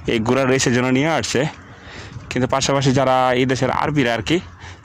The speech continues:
তাদের ছেলেমেয়েরা এই ঘোড়াগুলি মনে করেন আইসা খেলাধুলা করে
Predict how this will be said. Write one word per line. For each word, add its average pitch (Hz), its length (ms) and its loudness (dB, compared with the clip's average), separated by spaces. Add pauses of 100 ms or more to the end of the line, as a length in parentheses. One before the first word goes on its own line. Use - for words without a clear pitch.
(300)
তাদের 120 480 2
ছেলেমেয়েরা 127 580 0
এই 107 160 0
ঘোড়াগুলি 110 480 2
মনে 104 240 2
করেন 98 220 -2
আইসা 95 600 0 (100)
খেলাধুলা 87 420 0
করে 85 240 -4